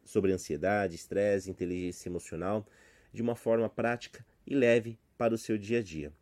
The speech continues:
E hoje eu quero falar um pouquinho sobre essa coisinha que nos acompanha todos os dias chamada ansiedade. E aqui desde já é importante você entender que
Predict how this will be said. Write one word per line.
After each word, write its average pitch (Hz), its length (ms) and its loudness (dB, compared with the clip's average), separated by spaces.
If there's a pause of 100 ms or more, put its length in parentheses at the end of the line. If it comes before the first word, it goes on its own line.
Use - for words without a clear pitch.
(520)
E 156 120 0
hoje 156 120 2
eu 156 60 0
quero 156 160 0
falar 139 220 -2
um 143 80 0
pouquinho 135 360 -4
sobre 127 380 -4 (220)
essa 120 520 2 (220)
coisinha 127 560 4
que 117 240 -2
nos 110 180 2
acompanha 104 560 2
todos 120 340 4
os 104 200 0
dias 107 320 2
chamada 98 560 -2 (340)
ansiedade. 101 840 -2 (360)
E - 80 -2
aqui 226 220 0
desde 160 320 2
já 110 240 2
é 135 40 0
importante 127 440 -4
você 107 220 -4
entender 92 420 0
que 95 300 -4